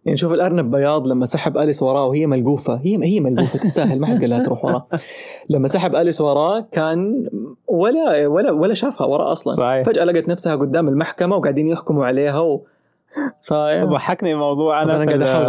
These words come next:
Speaker 1: أرجع لنا القصة.
Speaker 2: <laughs> أنا قاعد، أنا قاعد أضحك في ال-، كنت في المحكمة، لأنه في ال-، في القصة، في رسومات القصة، الملك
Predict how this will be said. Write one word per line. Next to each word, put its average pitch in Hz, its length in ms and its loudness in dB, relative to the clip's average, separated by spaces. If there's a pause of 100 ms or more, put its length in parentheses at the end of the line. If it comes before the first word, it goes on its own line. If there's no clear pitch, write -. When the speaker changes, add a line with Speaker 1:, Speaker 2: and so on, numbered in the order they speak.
Speaker 1:
أرجع 131 260 0
لنا 131 120 -2
القصة. 196 640 2 (100)
Speaker 2:
<laughs> 208 380 -2
أنا 165 180 0
قاعد، 180 340 0 (460)
أنا 170 180 0
قاعد 175 280 0
أضحك 170 420 -2
في - 120 -4
ال-، 143 560 0
كنت 147 260 -2
في - 80 -2
المحكمة، 135 500 -2
لأنه 135 280 -2
في 139 120 -4
ال-، 127 360 -2
في - 100 -8
القصة، 135 480 -2 (400)
في 143 80 -2
رسومات 147 400 -4
القصة، 135 500 -4 (720)
الملك 147 440 -2